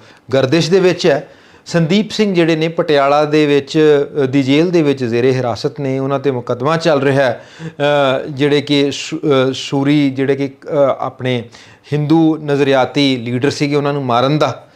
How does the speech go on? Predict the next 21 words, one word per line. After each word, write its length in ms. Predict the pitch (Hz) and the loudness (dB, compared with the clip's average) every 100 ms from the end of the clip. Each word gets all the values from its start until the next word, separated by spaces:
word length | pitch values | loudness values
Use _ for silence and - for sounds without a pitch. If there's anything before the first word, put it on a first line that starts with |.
| _ - _ - | _ -20 _ 0
ਤੇ 260 | 175 180 123 139 | 2 2 0 -2
ਹੁਣ 200 | 185 226 | -2 -2
ਪਿਛਲੇ 380 | 214 165 185 | -6 -4 0
ਦਿਨਾਂ 240 | 165 151 143 | 0 0 0
ਦੇ 100 | 139 | 0
ਵਿੱਚ 260 | 135 131 | 0 -2
ਉਹਨਾਂ 140 | 143 139 | -6 -6
ਨੇ 80 | 139 | -6
ਪਟਿਆਲਾ 440 | 127 131 120 123 | -6 -2 0 0
ਜੇਲ੍ਹ 260 | 123 127 135 | 0 -2 0
ਦੇ 120 | 131 | -2
ਵਿੱਚ 240 | 123 120 | -2 -4
ਇੱਕ, 300 | - 156 - 175 | -8 -8 -4 -6
ਅ, 640 | 165 - - - 170 175 175 | -6 -16 -20 -4 0 0 -2
ਝੂਠੇ 320 | 190 156 226 | -4 0 0
ਪੁਲਿਸ 240 | 233 220 | 2 -2
ਮੁਕਾਬਲਿਆਂ 500 | 196 175 170 143 147 | -2 0 0 2 0
ਦੇ 100 | 143 | -2
ਦੋਸ਼ੀ 360 | 135 135 127 156 | -2 -2 -2 -6
ਪੁਲਿਸ 320 | 131 143 131 | -4 -6 -4
ਅਧਿਕਾਰੀ 500 | 143 139 139 123 120 | -4 0 0 0 -2